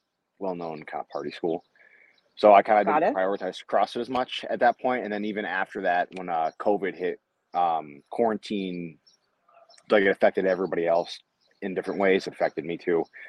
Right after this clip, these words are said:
Speaker 1: Um, didn't really ended up not working out as much, and it was just getting kinda stuck behind the ball. And then
Speaker 2: Mm-hmm.
Speaker 1: when I started realizing, I was like, "Ah,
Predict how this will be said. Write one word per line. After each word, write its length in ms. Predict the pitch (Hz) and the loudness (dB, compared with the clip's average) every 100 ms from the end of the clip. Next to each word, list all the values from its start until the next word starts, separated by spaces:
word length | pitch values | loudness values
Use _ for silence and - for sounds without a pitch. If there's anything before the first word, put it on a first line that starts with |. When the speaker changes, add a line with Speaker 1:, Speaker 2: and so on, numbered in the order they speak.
| - - - | -20 -2 4
Speaker 1:
Um, 420 | 90 82 76 73 _ _ _ _ _ _ _ _ _ - | 6 4 -2 -16 _ _ _ _ _ _ _ _ _ 0
didn't 240 | 131 117 104 | 2 2 4
really 320 | 117 110 104 | 6 8 6
ended 200 | 104 101 | 6 6
up 160 | 98 - _ _ - | 4 2 _ _ -4
not 200 | 95 85 | -2 -2
working 220 | 92 92 | -4 -6
out 140 | 85 | -6
as 120 | 85 - | -6 -6
much, 340 | 82 - - - | -10 -10 -12 -10
and 120 | 90 | -8
it 60 | 82 | -6
was 120 | - | -6
just 380 | 92 - - - _ _ | -8 -8 -10 -12 _ _
getting 220 | 101 95 - | -4 -4 -6
kinda 220 | - 92 | -2 -2
stuck 200 | - 98 | 0 -2
behind 300 | - 85 92 | -2 -2 -2
the 60 | 82 | 0
ball. 340 | 76 98 165 - - - - _ _ | 6 6 6 -2 -20 -20 -20 _ _
And 140 | 98 101 | -2 0
then 140 | 101 | 0
Speaker 2:
Mm-hmm. 60 | 98 | 2
Speaker 1:
when 640 | 101 98 95 90 87 82 _ | 0 0 -2 -4 -8 -10 _
I 80 | 95 | -2
started 200 | - 107 | 2 2
realizing, 460 | 98 95 95 92 90 | 4 6 4 4 -2
I 100 | 90 | -4
was 140 | 90 | -2
like, 160 | 90 87 | -4 0
"Ah, 300 | 110 110 104 | 0 2 0